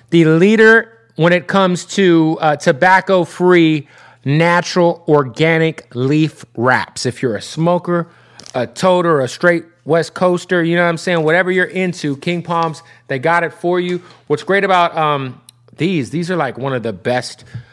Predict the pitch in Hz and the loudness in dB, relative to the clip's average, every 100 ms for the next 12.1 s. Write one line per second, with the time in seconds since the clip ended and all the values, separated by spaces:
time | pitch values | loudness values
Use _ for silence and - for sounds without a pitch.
0 | - _ 117 104 98 98 95 85 - _ | -20 _ -6 -4 -6 -8 -10 -16 -20 _
1 | - - 139 127 - 110 107 - - 127 | -8 -2 0 -2 -6 -8 -6 -6 -2 -2
2 | 92 71 - 113 110 104 104 110 147 - | -4 -12 -14 -6 -4 -4 -6 -6 -4 -2
3 | 143 123 131 117 117 113 - 175 165 165 | -4 -2 -2 -2 -4 -8 -2 -2 -2 -2
4 | 151 135 120 - 151 131 113 - 127 92 | -4 -6 -6 -4 0 0 -2 -6 -6 -2
5 | 131 143 175 165 - - 139 127 117 - | -2 -2 -2 -2 -4 -2 0 0 -2 -6
6 | 107 131 135 101 - - - _ _ _ | -4 0 0 -4 -14 -20 -20 _ _ _
7 | _ _ _ _ _ 131 127 107 160 160 | _ _ _ _ _ -6 -6 -2 0 0
8 | 127 113 107 127 113 - 151 147 - 143 | -2 -6 -8 -8 -6 -4 -4 -4 -6 -2
9 | 143 120 110 - 131 143 - 185 254 - | -2 -2 -4 -6 -4 -4 0 0 0 -4
10 | _ _ _ _ _ _ _ - 123 123 | _ _ _ _ _ _ _ -10 -6 -2
11 | 110 - 156 147 160 139 135 165 202 285 | -4 -4 -4 -4 -4 -4 -4 -4 -2 -2
12 | 339 | -4